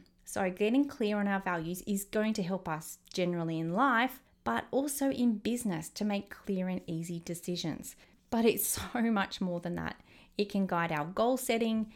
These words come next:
help us decide the best business model for us to deliver our brilliance to the world, and even influence our content strategy and creation. So knowing exactly what our values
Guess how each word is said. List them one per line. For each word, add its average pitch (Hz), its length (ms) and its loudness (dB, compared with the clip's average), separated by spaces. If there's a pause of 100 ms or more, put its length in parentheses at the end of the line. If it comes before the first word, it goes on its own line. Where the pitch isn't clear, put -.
(160)
help 226 280 0
us 196 200 0
decide 185 380 0
the 180 80 2
best 170 360 0
business 254 340 4
model 196 260 4
for 196 160 -2
us 175 140 -4
to 190 180 0 (160)
deliver 220 480 8
our 208 160 6
brilliance 254 520 4
to 262 100 6
the 233 80 10
world, 226 360 6 (300)
and 226 160 0 (160)
even 262 420 6
influence 196 800 0
our 185 140 -2
content 185 560 -4
strategy 175 600 -2
and 175 140 -2
creation. 165 600 -6
So - 160 4
knowing 247 460 6
exactly 202 500 2
what 262 140 2
our 254 120 2
values 196 400 0